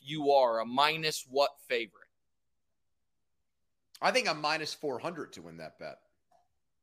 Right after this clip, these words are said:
Speaker 1: Yeah, probably higher. I would, like, what are the odds LeBron wins two more titles? Five to one? Six to one?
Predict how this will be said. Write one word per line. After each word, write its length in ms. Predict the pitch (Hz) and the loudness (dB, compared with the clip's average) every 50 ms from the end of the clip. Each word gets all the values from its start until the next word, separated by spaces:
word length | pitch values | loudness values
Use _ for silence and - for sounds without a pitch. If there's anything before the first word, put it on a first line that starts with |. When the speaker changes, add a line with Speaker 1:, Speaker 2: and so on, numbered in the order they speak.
| _ _ _ _ _ _ _ - | _ _ _ _ _ _ _ -10
Speaker 1:
Yeah, 160 | 110 117 123 120 | -6 -6 -6 -4
probably 480 | - - 147 156 170 175 180 160 135 120 | -2 0 2 2 2 2 2 0 -2 -4
higher. 580 | - - 139 143 160 185 185 131 98 92 - - _ _ _ _ _ _ _ _ _ _ _ _ _ | 0 4 6 8 8 6 6 2 -2 -6 -10 -18 _ _ _ _ _ _ _ _ _ _ _ _ _
I 120 | 131 143 | 2 2
would, 200 | 139 135 123 - | 2 2 0 2
like, 240 | - 156 156 147 - | 4 4 4 4 4
what 200 | 151 175 190 196 | 8 8 8 8
are 40 | 208 | 8
the 180 | 190 202 196 190 | 6 6 8 10
odds 280 | 185 180 175 - - | 10 10 8 4 2
LeBron 480 | 147 147 131 147 156 156 160 156 156 156 | -4 -4 0 0 2 2 2 0 -2 -2
wins 360 | 151 151 147 147 135 - - - - | -2 -2 -2 -2 -6 -8 -10 -12 -12
two 260 | - - 165 165 160 | -10 -8 -8 -8 -6
more 260 | 151 143 143 143 135 | -4 -2 -2 -2 -2
titles? 680 | 127 - 131 123 123 113 104 98 85 87 - - - - _ _ _ _ _ _ _ _ _ _ _ _ - | -2 -2 0 2 2 2 0 -2 -6 -12 -14 -18 -20 -20 _ _ _ _ _ _ _ _ _ _ _ _ -6
Five 320 | - 135 135 135 143 143 139 | -2 0 2 4 2 2 2
to 80 | 143 | 0
one? 460 | 143 143 143 147 156 170 185 185 175 - _ _ _ _ _ _ _ _ | 0 0 0 0 0 -2 -4 -8 -10 -14 _ _ _ _ _ _ _ _
Six 380 | - - - 151 151 151 - - | -12 -4 0 0 0 0 -2 -4
to 80 | - 175 | -6 -4
one? 460 | 160 170 170 175 180 185 190 190 | -4 -2 0 0 0 -2 -4 -8